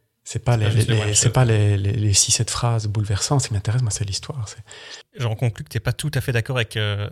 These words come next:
Speaker 2: avec cette phrase de, on, on en revient à lui, encore une fois, Alain Frilet, donc, euh, ce fameux monsieur com de, de M S F,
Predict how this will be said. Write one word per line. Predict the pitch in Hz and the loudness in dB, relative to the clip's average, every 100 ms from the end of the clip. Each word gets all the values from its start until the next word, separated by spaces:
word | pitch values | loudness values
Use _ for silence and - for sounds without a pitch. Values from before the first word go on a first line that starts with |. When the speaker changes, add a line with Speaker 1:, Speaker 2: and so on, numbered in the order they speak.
| - | -6
Speaker 2:
avec | 113 - | -8 -6
cette | 113 | -8
phrase | - 120 120 110 | -2 0 0 -2
de, | 117 104 - | -2 -2 -2
on, | 117 113 | -4 -4
on | 120 107 | 2 2
en | 98 | 4
revient | 101 | 2
à | 117 | 2
lui, | 101 101 | 2 2
encore | 110 98 | 0 0
une | 98 | -2
fois, | - 110 | 0 0
Alain | 113 110 107 | 2 2 2
Frilet, | - 110 104 | 0 -4 -4
donc, | 113 101 - | -4 -6 -6
euh, | 107 | -6
ce | 110 | -4
fameux | 110 107 107 104 | -4 0 0 0
monsieur | 104 - | -2 -4
com | 107 113 113 | -6 -4 -2
de, | 104 101 101 | 0 0 0
de | 104 | 0
M | 101 | -2
S | 104 127 | -2 -4
F, | 131 | -6